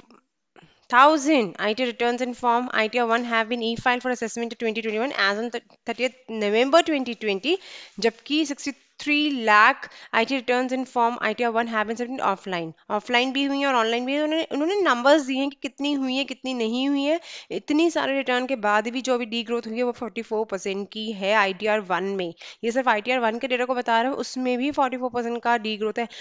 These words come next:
और mostly जो सैलरीड होते हैं, जैसे आपको पता ही होगा, उनके, और या फिर वन हाउस प्रॉपर्टी होती है, उन सबको आईटीआर वन फाइल करनी होती है। तो जिसमें भी mostly हमारा जो कंस-, जो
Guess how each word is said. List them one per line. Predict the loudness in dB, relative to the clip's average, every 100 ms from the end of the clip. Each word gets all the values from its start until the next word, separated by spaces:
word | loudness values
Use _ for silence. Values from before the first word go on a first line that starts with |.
| -4 -2
और |
mostly | 0 0 -2 -4 -2 -2 -4 -8 -20 -20 -8 -6
जो | -2 0 0
सैलरीड | 0 2 2 2 2
होते | 2 0
हैं, | -6
जैसे | -6
आपको | -6 -4
पता | -2 0
ही |
होगा, | 0 2 2
उनके, | 2 -2 -4 -2
और | 0 0
या | -2
फिर | -2 -2
वन | -2
हाउस | -2 -4 -2
प्रॉपर्टी | -2 -2 -4
होती | -4 -4
है, | -4
उन |
सबको | -6 -2 -2
आईटीआर | 0 0
वन | 0 -2
फाइल | -2 -4
करनी | -4 -4 -2
होती | -2 -4 -2
है। | 0 -2 -4 -18 -8
तो | -2 -2 -4
जिसमें | -8 -4 -2
भी | 0
mostly | 0 0 -2 -2
हमारा | -2 -2 -2
जो | -2 -2
कंस-, | -2 -4 -8 -12
जो | -6 -4 -4